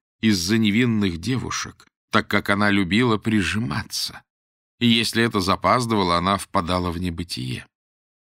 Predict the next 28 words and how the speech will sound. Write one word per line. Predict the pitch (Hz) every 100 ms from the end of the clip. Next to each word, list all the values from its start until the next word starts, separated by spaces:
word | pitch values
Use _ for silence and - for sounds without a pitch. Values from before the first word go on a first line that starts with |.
| -
И | 95
всякую | - 196 165 127
девушку, | 127 120 - 82
которая | - 73 92 92
ей | 87 80
нравилась, | 80 95 117 85 69 - _ _ -
она | 110 107
обучала | 95 92 - 101 101
этой | - - 95
премудрости | 95 127 143 82 - -
и | - 98
натирала | 90 - 78 87 90
шафраном. | - 98 - 123 127 - - _ _ _ _ -
И | 123
девушка | 104 135 127 - 123
от | 104
крайнего | 107 120 117 110
наслаждения | 107 - 104 87 95 110 110
ненадолго | 107 101 101 90 95 92
лишалась | 101 104 - 123 131
чувств. | - - - - - _ _ _ -
И | 95
тем, | - 117
кто | - 98
её | 87
слушался, | 87 - 95 165 - 82 - 76
она | 85 90
благодетельствовала | 95 85 80 101 - 80 - - - - -